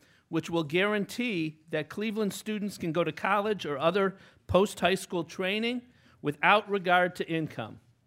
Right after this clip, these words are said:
We're supporting the transformation of Metro Health, attacking the opioid crisis, and reducing the rate of infant mortality.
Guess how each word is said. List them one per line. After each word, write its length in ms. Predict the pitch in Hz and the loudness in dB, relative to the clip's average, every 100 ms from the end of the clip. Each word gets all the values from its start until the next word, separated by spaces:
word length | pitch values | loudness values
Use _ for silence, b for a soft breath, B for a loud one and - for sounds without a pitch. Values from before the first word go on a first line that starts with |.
| _ _ _ _ _ _ b b b | _ _ _ _ _ _ b b b
We're 100 | 139 | -6
supporting 540 | - 156 - 185 190 180 | -4 -4 4 4 4 0
the 80 | |
transformation 880 | - 196 185 - 180 165 190 185 190 | -2 -2 -2 -2 -4 -2 -2 -4 -4
of 100 | 156 | -4
Metro 380 | 139 160 - 151 | -2 -2 0 0
Health, 420 | 175 208 247 - b b b b | 4 4 4 -2 b b b b
attacking 640 | 135 - 202 196 214 185 | -6 0 2 2 2 0
the 140 | 165 175 | 2 4
opioid 520 | 214 240 214 226 208 | 4 2 2 2 0
crisis, 640 | 220 214 220 - - - b b | 2 2 2 -2 -6 -6 b b
and 180 | 143 165 | -4 0
reducing 720 | 170 139 233 233 165 147 151 147 | 0 2 0 0 0 -2 -2 -2
the 120 | 151 | 0
rate 320 | 156 180 196 | 4 4 4
of 160 | 165 143 | -2 -2
infant 360 | 170 196 196 185 | -2 -2 -2 -2
mortality. 800 | 160 165 165 175 160 123 120 120 | 0 0 0 0 0 -2 -6 -14